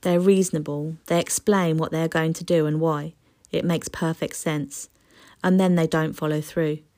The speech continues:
This is almost always because they haven't gotten in touch with the emotions they feel around this issue,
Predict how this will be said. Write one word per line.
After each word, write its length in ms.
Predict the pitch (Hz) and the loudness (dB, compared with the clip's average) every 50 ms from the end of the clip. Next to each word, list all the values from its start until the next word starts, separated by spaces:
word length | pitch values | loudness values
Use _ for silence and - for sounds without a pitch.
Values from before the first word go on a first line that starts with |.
| _ _ - - - - | _ _ -20 -20 -6 -2
This 160 | - 196 - | -2 0 0
is 100 | 220 214 | 4 4
almost 360 | 240 226 214 208 202 202 - - | 6 6 8 6 4 2 2 4
always 400 | 208 214 208 196 180 160 160 - | 4 6 6 6 4 4 2 0
because 300 | - 165 - - 175 - | -2 -2 0 -2 -2 0
they 100 | - 147 | -2 -4
haven't 340 | 160 - 170 160 - - | -4 -2 -4 -4 -4 -4
gotten 220 | 180 196 - - 202 | -4 -2 -2 2 2
in 80 | 202 | 2
touch 300 | 202 - - 180 - - | 2 2 -2 -4 -4 -4
with 120 | - 165 - | -6 -4 -2
the 120 | - 165 | 0 2
emotions 640 | 160 165 165 170 170 165 170 - - - 151 151 156 | 2 4 4 4 4 2 2 0 -2 -4 -4 -4 -2
they 140 | - 147 156 | -2 -2 -4
feel 340 | 156 - - 170 165 160 156 | -2 0 2 4 4 4 4
around 240 | 151 156 147 147 143 | 2 0 0 -2 -2
this 180 | 151 147 - | -2 -4 -4
issue, 380 | 156 147 - - - - 151 143 | -4 -4 -4 -4 -6 -6 -6 -8